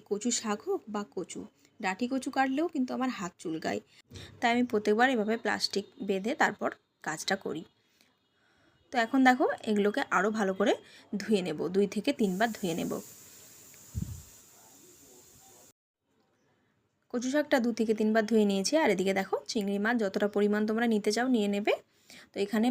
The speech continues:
প্রায় আমার দেড়শো গ্রামের মতো চিংড়ি মাছ আছে খোসা ছাড়ানোর পর। এই মাছটাও লবণ আর হলুদ মেখে নিয়েছি। এখন কচু শাকটা সেদ্ধ করে নিতে হবে, তার জন্য জলের মধ্যে একটু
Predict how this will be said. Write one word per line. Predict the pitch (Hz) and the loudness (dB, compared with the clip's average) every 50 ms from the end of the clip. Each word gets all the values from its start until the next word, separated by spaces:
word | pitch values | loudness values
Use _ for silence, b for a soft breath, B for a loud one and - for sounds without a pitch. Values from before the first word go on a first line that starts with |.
| 254 - | 2 4
প্রায় | 254 247 254 - 254 | 4 4 4 2 0
আমার | 277 277 285 254 | 0 0 2 2
দেড়শো | 226 185 185 - 202 190 | 2 2 2 2 0 0
গ্রামের | 196 185 185 185 190 196 | 0 0 0 0 -2 -4
মতো | 196 196 240 220 | -4 -6 -6 -2
চিংড়ি | - 214 190 185 - 190 190 196 | -2 -2 -2 0 -2 -2 -2 -2
মাছ | 196 202 208 196 | -2 -2 -2 -2
আছে | - - 494 - | -2 -4 -4 -2
খোসা | - 240 208 185 190 180 | 0 0 0 0 -2 -4
ছাড়ানোর | - 196 185 180 180 190 240 403 - - - | -4 -4 -4 -4 -2 -2 -2 -2 -2 -2 -2
পর। | 139 - - - - _ _ _ _ _ _ _ _ _ _ _ _ | -2 -2 -4 -6 -12 _ _ _ _ _ _ _ _ _ _ _ _
এই | _ 339 | _ -8
মাছটাও | 359 359 349 - 277 262 277 254 | -6 -6 -4 -2 -2 0 0 0
লবণ | 202 185 190 220 240 247 240 | -2 -2 0 0 2 2 2
আর | 240 240 214 | 2 2 0
হলুদ | 190 190 185 190 180 | 0 0 -2 -2 -4
মেখে | 180 - - 196 190 | -4 -4 -2 -2 0
নিয়েছি। | 190 196 196 208 - 381 - - - - - - - - - - - - - - - - - - - - - - - - - - 202 214 | 0 0 -2 0 0 0 0 -2 -6 -16 -20 -20 -20 -20 -20 -20 -20 -20 -20 -20 -20 -20 -20 -20 -20 -20 -20 -20 -20 -20 -6 -4 -2 -2
এখন | 220 - 359 294 285 392 415 - | -2 0 0 0 0 0 0 -2
কচু | 220 208 - 226 220 | -2 -2 0 -2 -2
শাকটা | 233 214 220 294 311 - | -2 0 0 0 0 2
সেদ্ধ | - 220 175 180 208 214 | 2 2 2 2 2 2
করে | 240 240 247 240 | 4 4 6 4
নিতে | 233 220 220 214 190 | 4 4 2 0 0
হবে, | 180 190 262 403 - B B B B B B B - - | 2 2 2 0 0 B B B B B B B -4 -2
তার | 202 185 185 202 | -2 0 0 0
জন্য | 202 208 226 294 622 - - _ _ _ _ _ _ _ _ _ _ _ _ _ _ _ _ _ _ _ _ _ _ _ _ | 2 4 4 4 2 0 -2 _ _ _ _ _ _ _ _ _ _ _ _ _ _ _ _ _ _ _ _ _ _ _ _
জলের | 214 202 196 190 202 202 | -6 -4 -4 -2 -2 -2
মধ্যে | 202 196 214 247 | -2 -2 -2 -2
একটু | - - | 2 4